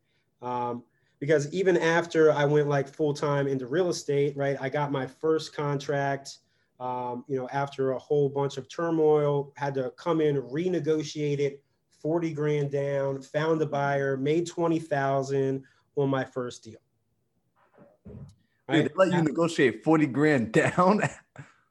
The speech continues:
Speaker 1: Yeah, there was, like, this little kind of, like, crack in the foundation. And I went in there, I'm like, "Hey, look, I had my foundation guy come out here and, you know,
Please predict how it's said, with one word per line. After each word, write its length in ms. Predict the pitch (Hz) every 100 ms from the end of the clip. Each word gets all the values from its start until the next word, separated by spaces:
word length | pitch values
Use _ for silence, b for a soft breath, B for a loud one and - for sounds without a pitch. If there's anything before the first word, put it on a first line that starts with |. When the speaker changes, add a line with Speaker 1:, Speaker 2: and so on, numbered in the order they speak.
| -
Speaker 1:
Yeah, 260 | 127 147
there 220 | 139 147 151
was, 180 | 147
like, 220 | 156 151 156
this 220 | 151 151
little 260 | 165 170
kind 200 | 170 165
of, 80 | 160
like, 240 | 151 139 139
crack 560 | - 151 151 143 -
in 400 | 139 139 135 131
the 80 | 127
foundation. 840 | - 135 127 127 135 147 170 180 175 _ -
And 580 | 139 139 139 135 135 131 - _
I 160 | 135 143
went 180 | 147
in 60 | 139
there, 140 | 139 135
I'm 80 |
like, 220 | 135 131 135
"Hey, 240 | 139 135
look, 340 | 135 135 131 _ _ _ _ _ _ -
I 120 | 131
had 280 | 143 143 135
my 220 | 135 135
foundation 640 | - 135 135 139 143 139
guy 220 | 135 127
come 180 | 127 131
out 220 | 127 127
here 480 | 131 131 127 127 123
and, 400 | 127 127 123 120 - _ _ _ _ _
you 80 | 127
know, 320 | 127 123 120